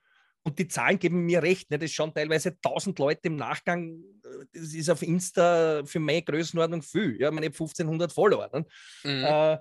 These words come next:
Speaker 1: also drum, ich bin ja Mickey Mouse, ich bin ja, mm, wie gesagt, ein kleines Lichterl irgendwo, ja? Aber trotzdem nicht mehr <laughs> ganz unbekannt, weil eben sich das rumspricht, dass ich vielleicht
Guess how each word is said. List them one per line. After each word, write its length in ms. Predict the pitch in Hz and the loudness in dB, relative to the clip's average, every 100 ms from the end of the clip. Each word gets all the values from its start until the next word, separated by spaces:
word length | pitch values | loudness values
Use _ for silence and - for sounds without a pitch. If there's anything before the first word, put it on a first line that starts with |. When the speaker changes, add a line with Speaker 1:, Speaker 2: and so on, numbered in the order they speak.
| - | -6
Speaker 1:
also 200 | - 151 | -6 -4
drum, 280 | 165 180 180 | 2 2 2
ich 180 | 156 143 | -2 -4
bin 160 | 160 160 | -4 2
ja 100 | 165 | 2
Mickey 260 | 165 202 185 | 2 0 2
Mouse, 220 | 131 127 | 2 0
ich 80 | 139 | -4
bin 160 | 147 | -2
ja, 360 | 151 151 151 131 | 2 2 2 0
mm, 1040 | 143 151 143 143 120 143 127 104 104 151 _ - | -4 -10 -12 -12 -12 -12 -12 -14 -14 -16 _ -12
wie 80 | |
gesagt, 400 | 151 175 170 - | 2 4 4 0
ein 160 | - 156 | -8 -6
kleines 340 | - 156 160 | 2 2 2
Lichterl 460 | 180 208 - 175 156 | -2 -4 2 2 2
irgendwo, 520 | 196 202 160 117 110 - - | 2 2 2 0 -6 -10 -6
ja? 300 | 131 170 - _ - - _ _ | -4 -4 -8 _ -20 -20 _ _
Aber 260 | 139 156 170 | 2 4 4
trotzdem 420 | 160 175 - 190 | 2 0 0 0
nicht 220 | 190 - | 0 4
mehr 120 | 196 | 4
<laughs> 20 | |
ganz 240 | 262 190 - | 6 4 6
unbekannt, 560 | 269 202 - 151 226 - | 6 4 4 0 0 -4
weil 380 | 139 147 233 - | 0 2 0 -2
eben 240 | 147 202 | -2 -2
sich 220 | 185 185 | -4 -6
das 220 | - 190 202 | -4 -2 0
rumspricht, 600 | 277 277 - 143 247 - - _ | 0 -2 -4 -4 -4 -10 -20 _
dass 260 | - 175 - | 0 0 0
ich 200 | 165 202 | -6 -6
vielleicht 480 | - 214 175 214 - | -4 0 0 0 -8